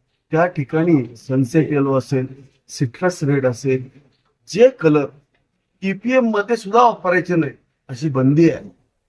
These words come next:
असे कलर आता वापरले जातात. आणि त्यातलं एक सगळ्यात महत्वाचं उदाहरण म्हणजे पायनॅपल शिरा, ज्याच्यामध्ये पायनॅपल न करता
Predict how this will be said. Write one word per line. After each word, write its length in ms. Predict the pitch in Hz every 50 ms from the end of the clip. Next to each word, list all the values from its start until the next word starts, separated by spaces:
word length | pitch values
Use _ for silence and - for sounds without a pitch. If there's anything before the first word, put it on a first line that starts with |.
| _ -
असे 260 | 120 113 - 214 220
कलर 280 | 214 175 156 151 147 139
आता 240 | 135 131 _ - 131
वापरले 360 | 127 117 - - 131 131 127
जातात. 340 | 120 120 117 - - - - _ _ _ _ _ _ _ _ -
आणि 100 | 151 156 -
त्यातलं 280 | 160 147 147 - 196 208
एक 80 | 214
सगळ्यात 540 | - - - 139 117 127 190 220 220 - 175
महत्वाचं 500 | 156 139 135 135 127 156 147 147 - 143
उदाहरण 320 | 131 120 127 123 123 123
म्हणजे 320 | 120 117 113 117 117 160 131 - _ _
पायनॅपल 540 | - 139 139 147 160 185 202 196 196 156 143 117
शिरा, 300 | - - 127 - - - _ _ _ _ _ _ _ _ _ _ _ _ _ _ _ _ _ _ _ _ _ _ - -
ज्याच्यामध्ये 520 | 165 156 - - 208 202 190 175 175 214
पायनॅपल 640 | - - 160 147 156 170 180 190 185 - 220 220 214 190
न 360 | 165 156 160 170 202 254 269
करता 400 | 262 247 226 214 - - -